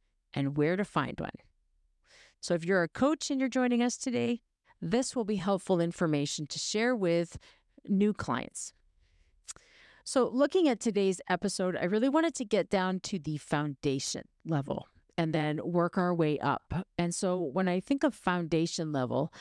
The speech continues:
I think of philosophy of coaching. And I believe every coach should be able to express what their philosophy of coaching is, because everything that a coach does is built on this. Every product they come up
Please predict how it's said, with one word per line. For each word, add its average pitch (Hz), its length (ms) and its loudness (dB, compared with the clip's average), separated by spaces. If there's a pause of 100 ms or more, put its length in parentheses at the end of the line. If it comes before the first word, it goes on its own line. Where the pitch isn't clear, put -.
(340)
I 175 160 0
think 226 360 0 (120)
of 160 400 0 (200)
philosophy 143 760 -2
of - 120 -6
coaching. - 460 -6 (1300)
And 220 120 2
I 214 80 0
believe 226 280 0 (120)
every 220 300 0
coach 196 480 0
should 180 240 -4
be 170 160 2
able 170 220 2
to 180 160 -4
express 147 580 -4 (140)
what 165 380 0
their 185 140 2
philosophy 147 600 0
of 147 120 -2
coaching 143 460 -2
is, 202 460 -2 (400)
because 220 280 0 (140)
everything 180 800 0
that 165 180 2
a 160 60 -2
coach - 420 -2
does 170 480 -2
is 165 240 -2 (140)
built 147 320 -2
on 151 260 -4
this. - 460 -8 (100)
Every 147 200 -4 (100)
product 202 440 -2
they 196 120 0
come 180 200 -2
up 160 140 0